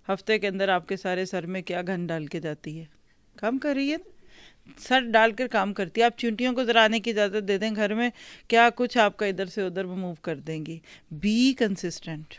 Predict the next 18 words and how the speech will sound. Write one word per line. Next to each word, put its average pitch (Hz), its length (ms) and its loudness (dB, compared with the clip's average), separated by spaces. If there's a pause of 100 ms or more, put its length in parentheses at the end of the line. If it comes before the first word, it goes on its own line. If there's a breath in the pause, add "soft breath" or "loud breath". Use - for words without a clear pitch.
be 196 160 -2 (120)
consistent। 165 640 -8 (320 loud breath)
मेरी 262 280 4
नज़र 220 300 2
में 220 140 -2 (160)
किसी 262 340 -2
बंदे 202 380 0
की 196 140 -6
सबसे 269 460 0
बड़ी 202 260 2
value 185 380 0
क्या 175 220 0
है? 202 260 4 (520 loud breath)
How 208 340 4 (120)
much 185 240 -2 (120)
he 190 200 -4 (100)
or 175 100 2
she 175 240 -8